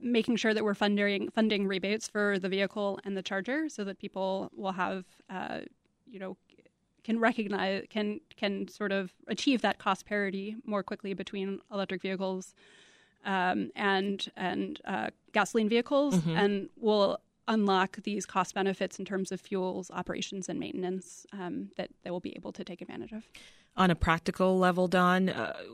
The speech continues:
Speaker 2: what would be the biggest improvement that you would wanna see Illinois make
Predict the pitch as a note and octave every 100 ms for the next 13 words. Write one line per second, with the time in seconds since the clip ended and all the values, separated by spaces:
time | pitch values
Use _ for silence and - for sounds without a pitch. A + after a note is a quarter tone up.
0 | C3+ E3+ F3 G3+ F#3+ F3+ E3+ D#3 C#3+ C3+
1 | D3 C#3+ D3 C3 C#3+ C#3 C3 B2+ B2+ C#3
2 | C3+ C3 B2+ - C3+ C3 B2+ C3 - -
3 | - D#3 C#3+ C#3 C3 B2+ B2+ - - -
4 | - C#3+ C3 -